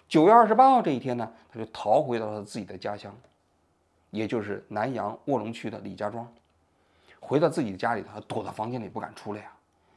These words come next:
但是在农村那个熟人社会啊，你不敢出来，那风声是藏不住的。他自己回家里头，他还跟他妈说，他说啊，他惹了事儿了，但是呢，他是爱国的，他是爱国行为。但是没想到好多人事情闹大了，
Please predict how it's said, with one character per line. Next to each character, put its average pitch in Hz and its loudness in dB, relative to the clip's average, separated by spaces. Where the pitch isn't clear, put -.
但 143 2
是 135 -2
在 127 0
农 110 0
村 190 -4
那 175 -2
个 107 -6
熟 107 -4
人 123 -4
社 113 -4
会 110 -6
啊， - -14
你 104 -6
不 - -6
敢 95 0
出 123 -6
来， 110 -2
那 127 -4
风 156 -2
声 165 -2
是 147 -4
藏 113 -12
不 147 -4
住 175 -2
的。 98 -10
他 185 0
自 180 0
己 113 -2
回 131 -2
家 160 6
里 117 -2
头， 101 -8
他 - -12
还 127 -2
跟 127 -2
他 135 -6
妈 135 -4
说， 120 -4
他 135 0
说 135 6
啊， 113 2
他 - -10
惹 113 -2
了 98 -8
事 120 -2
儿 160 2
了， 90 -14
但 147 4
是 120 -6
呢， 113 -2
他 - -10
是 156 -6
爱 170 0
国 101 -4
的， - -2
他 156 -8
是 - -6
爱 196 2
国 117 -2
行 120 -4
为。 101 -14
但 143 -2
是 135 -2
没 135 4
想 131 0
到 131 -2
好 120 -2
多 143 -2
人 151 -2
事 156 -6
情 151 -2
闹 165 -4
大 - -10
了， - -20